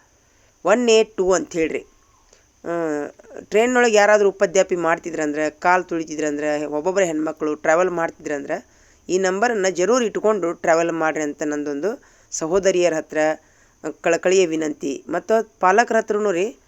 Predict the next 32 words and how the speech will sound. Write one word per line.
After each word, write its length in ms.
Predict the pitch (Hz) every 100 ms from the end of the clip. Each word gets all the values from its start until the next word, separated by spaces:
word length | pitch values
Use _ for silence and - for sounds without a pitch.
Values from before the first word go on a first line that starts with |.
| _ _
ಈ 120 | 180 220
ಒಂದು 220 | 226 226
ನಂಬರ್, 320 | 202 190 196
ಈ 100 | 190
ವಿಡಿಯೋ 220 | 170 190
ನೋಡಿದ್ರಂದ್ರೆ 840 | 196 180 180 165 151 170 254 _ _ _ _ _ _ _ -
ನಿಮ್ಮ 180 | 240 233
ಮಕ್ಕಳಿಗೆ 420 | 214 214 262 220
ಈ 60 |
ನಂಬರನ್ನು 460 | 208 185 180 175 170
ಕೊಡ್ರಿ 320 | - 165 151
ಸರ, 180 | 151 156 202 294 _
ಇವತ್ತು 340 | 175 190 180 175
ಈ 120 | 160
ವಿಡಿಯೋವನ್ನು 360 | 147 160 151 165
ತೋರಿಸ್ರಿ. 640 | 160 151 147 147 254 302 _ _ _ _ _ -
ನನ್ನ 100 | 151
ಕಡೆ 200 | 160 170
ಒಂದು 200 | 160 156
ಇದೊಂದು 300 | 156 151 151
ವಿಡಿಯೋ 200 | 151 151
ಬಂದಿತ್ತು 320 | 151 143 -
ರೀ, 220 | 220 302 _ _ _ - _ _ _ _ _ _ 170
ಬೇರೆದವ್ರಿಗೆ 460 | 165 170 170 165
ಹೆಲ್ಪ್ 240 | 165 165 165
ಮಾಡ್ಲಿ, 600 | 160 156 156 - - 156
ಹೆಲ್ಪ್ 280 | 160 156 160
ಆಗಲಿ 220 | 156 151
ಅನ್ನೋ 180 | 147 151
ಉದ್ದೇಶಕ್ಕೆ 520 | 147 156 156 151 165
ಇದನ್ನಂತ 400 | 147 147 147 147
ನಾನು, 440 | 147 147 220 285